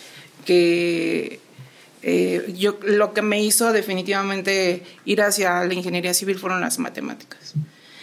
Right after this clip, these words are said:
Descubrí que era muy buena para eso y entonces, este, definitivamente no era tan buena para dibujar, ¿no? Entonces fue lo que me hizo decidir,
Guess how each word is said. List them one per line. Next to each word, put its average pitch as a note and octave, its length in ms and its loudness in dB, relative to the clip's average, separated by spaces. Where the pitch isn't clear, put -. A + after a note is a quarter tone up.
Descubrí G3+ 560 0
que G#3+ 140 0
era G#3 140 2
muy G3 280 -4
buena F#3 340 -6
para F3 240 -2
eso F3+ 280 0
y G3 140 0
entonces, G3 520 0
este, - 1300 -12
definitivamente A3 840 4
no G#3+ 100 2
era G3+ 180 -2
tan A3 260 2
buena F#3+ 220 -2
para F#3+ 180 2
dibujar, G#3+ 380 2
¿no? G3+ 100 -4
Entonces G#3 540 -2
fue G#3+ 200 2
lo G#3+ 160 2
que G3 100 -4
me F#3 160 -4
hizo G3+ 280 -6
decidir, F#3+ 760 0